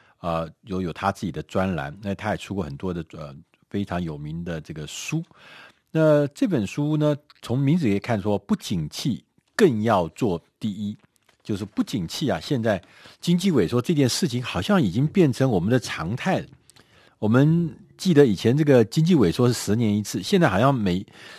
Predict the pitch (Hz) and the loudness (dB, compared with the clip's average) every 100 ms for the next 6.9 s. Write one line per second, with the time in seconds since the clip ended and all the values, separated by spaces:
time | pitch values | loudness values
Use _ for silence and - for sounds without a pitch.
0 | - 120 127 220 202 147 117 117 143 120 | -2 0 2 4 4 4 4 4 6 6
1 | 87 101 - 107 110 113 117 82 76 71 | 4 0 -2 -2 -2 -2 0 -2 -2 -6
2 | 82 - _ _ - _ - _ - 98 | -12 -14 _ _ -20 _ -20 _ -8 2
3 | 151 110 98 117 147 127 107 98 107 147 | 4 6 2 2 4 4 2 0 0 2
4 | 135 92 90 104 104 - 101 107 80 85 | 4 4 2 0 -2 -2 0 0 0 -4
5 | 95 107 - 101 98 101 - 78 131 113 | -2 -4 -4 -2 0 -2 -4 -4 0 0
6 | 92 95 - 101 95 82 73 113 90 | 0 -6 -4 -4 -4 -6 -6 -6 -6